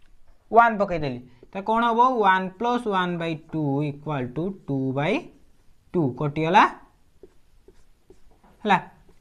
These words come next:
ୱାନ୍ ବାହାରିବ। ନେକ୍ସଟଟା କେତେ ବାହାରିବ?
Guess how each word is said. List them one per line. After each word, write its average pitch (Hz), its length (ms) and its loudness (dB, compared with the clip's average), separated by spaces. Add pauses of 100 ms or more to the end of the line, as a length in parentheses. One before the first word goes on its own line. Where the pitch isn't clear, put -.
(380)
ୱାନ୍ 147 260 2
ବାହାରିବ। 120 260 -2 (4000)
ନେକ୍ସଟଟା 196 400 6
କେତେ 226 200 6
ବାହାରିବ? 240 300 8